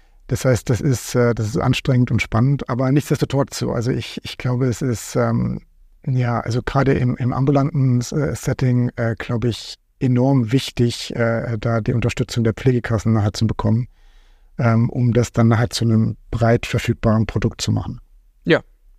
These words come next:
Speaker 2: cool. Und wenn ich jetzt sage, gut, als Privatperson, äh, als Angehöriger kann ich das ja sowieso direkt über eure Website bestellen, kann da auch, hab ich, glaub ich, gesehen, einen Probemonat machen. Ähm, beim Träger, wie nehme ich da am besten Kontakt zu euch auf? Also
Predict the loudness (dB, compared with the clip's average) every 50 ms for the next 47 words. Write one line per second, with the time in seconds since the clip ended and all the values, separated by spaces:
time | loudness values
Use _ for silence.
0 | _ 2 2 2 2 2 -2 -12 -20 _ _ -4 0 2 2 2 2 0 -2 -4
1 | -4 0 0 2 2 2 2 2 0 2 0 0 2 2 -2 -2 -4 -6 -6 -2
2 | 0 0 0 0 0 -2 -2 0 0 0 0 2 2 0 0 -2 -2 -2 -2 -2
3 | -2 -2 -4 -4 -4 0 2 2 2 2 2 0 0 -2 -2 -4 -4 -4 -4 -4
4 | -4 -4 -4 -2 -4 -4 -2 -2 0 2 2 2 2 0 -2 -2 -2 -4 -6 -2
5 | 0 2 2 2 2 0 -2 0 -2 -2 -2 -2 -8 -12 -12 -6 -2 0 2 2
6 | 2 0 0 -2 -2 -2 -4 -6 -8 -12 _ _ -6 -6 -6 -8 -12 -16 -20 _
7 | _ -6 -4 -2 -2 -2 -4 -2 0 0 -2 0 0 0 0 2 2 2 2 0
8 | 0 0 0 0 0 -2 -4 -6 _ _ _ -20 _ _ _ _ _ -4 -2 -2
9 | 0 0 -2 -4 -2 0 0 2 2 2 0 -2 -2 -2 -2 -2 -2 -2 -4 -4
10 | -4 -6 -8 -10 -12 -8 -4 -2 0 2 2 4 4 2 2 2 0 -2 0 0
11 | 0 0 0 0 -2 -2 -2 -2 -2 0 -2 -2 -4 -4 -6 -8 -4 -4 -4 -4
12 | -4 -8 -10 -6 -4 -2 -2 0 0 0 0 -2 -2